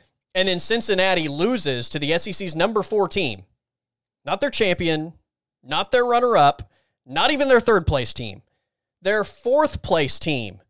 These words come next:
Cincinnati loses to their fourth-place team, and the narrative coming out of that game is Cincinnati proved they belong with the big boys. Okay, fair enough. Did they athletically show that they could play a close game against a,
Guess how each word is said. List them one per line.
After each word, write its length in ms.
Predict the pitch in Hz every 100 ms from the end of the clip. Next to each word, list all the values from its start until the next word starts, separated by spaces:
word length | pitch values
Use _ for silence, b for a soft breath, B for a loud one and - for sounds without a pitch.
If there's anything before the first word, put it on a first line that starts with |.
| _
Cincinnati 720 | - - 269 269 254 240 220
loses 600 | 180 185 254 285 202 175
to 120 | -
their 120 | 185 170
fourth-place 600 | 233 269 - 180 139 -
team, 320 | 131 120 123 b b b b b
and 180 | 202 220
the 100 | 202
narrative 500 | 190 185 254 269 247
coming 240 | 254 233 226
out 120 | 226
of 80 | 208
that 200 | 190 -
game 320 | 233 220 190
is 340 | 170 160 - -
Cincinnati 600 | - 208 208 214 190 185
proved 380 | - 190 196 175
they 120 | 175
belong 340 | 160 156 156
with 120 | 143 139
the 60 |
big 200 | 120 113
boys. 360 | 104 - 117 - _ _ _ -
Okay, 280 | 208 175 120
fair 240 | - 208
enough. 340 | 160 107 - _ _ _ _ _ 170
Did 240 | 196 214
they 240 | 214 202 208
athletically 640 | 185 208 190 190 196 202
show 300 | 180 202 190
that 140 | 196 165
they 120 | 175
could 160 | 240
play 240 | - 180 175
a 40 |
close 320 | 156 175 175
game 260 | - 165 180
against 280 | 160 156 -
a, 160 | 139